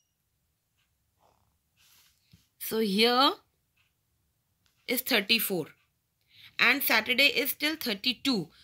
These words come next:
So after thirty, you count two more blocks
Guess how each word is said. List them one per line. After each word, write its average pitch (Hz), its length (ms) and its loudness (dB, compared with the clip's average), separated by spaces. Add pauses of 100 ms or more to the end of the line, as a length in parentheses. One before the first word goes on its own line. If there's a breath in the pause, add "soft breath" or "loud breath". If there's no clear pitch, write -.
(100 soft breath)
So 277 200 0
after 254 400 4
thirty, 311 640 0 (180)
you 262 100 -16
count 269 420 0
two 294 180 0
more 247 240 0
blocks 202 600 -2